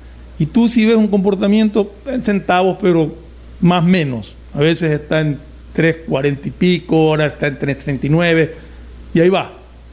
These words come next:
En la extra o, es donde surge el problema de que no sabes exactamente cuál es el precio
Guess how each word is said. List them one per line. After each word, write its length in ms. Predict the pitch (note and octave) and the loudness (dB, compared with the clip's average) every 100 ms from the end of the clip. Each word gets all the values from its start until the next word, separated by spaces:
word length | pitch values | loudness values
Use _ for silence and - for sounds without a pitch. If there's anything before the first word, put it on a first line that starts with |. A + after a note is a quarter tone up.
| - - - - - - | -20 -20 -20 -20 -20 -6
En 540 | - D3+ C#3+ C#3+ D3 D3+ | 0 2 2 2 2 2
la 260 | D3+ G#3+ | 2 2
extra 540 | B3+ - - G3+ G3 F#3 | 0 -6 -4 0 2 2
o, 340 | F3 E3 D#3+ D#3+ - B3+ - - - - - - - | 2 0 -2 -6 -14 -16 -16 -18 -20 -20 -18 -18 -6
es 360 | - F3+ D#3 D#3+ | -2 0 0 0
donde 320 | E3+ E3 D3+ | 0 2 0
surge 280 | - G3+ F3 | 2 2 2
el 80 | E3 | 0
problema 500 | D#3+ E3+ F3+ F3+ D#3+ | 0 2 2 2 0
de 140 | D3+ | 0
que 100 | D3 | 0
no 140 | E3 | 0
sabes 360 | E3 F3+ E3+ D#3 | 0 0 0 0
exactamente 640 | D3 E3+ - E3 E3 D#3 | -2 -4 0 0 0 -2
cuál 320 | - E3+ F3 F#3 | -2 0 2 2
es 140 | F3+ | 0
el 100 | D#3 | -2
precio 680 | - F3 F3 E3 F3 D#3+ | -2 0 0 0 2 2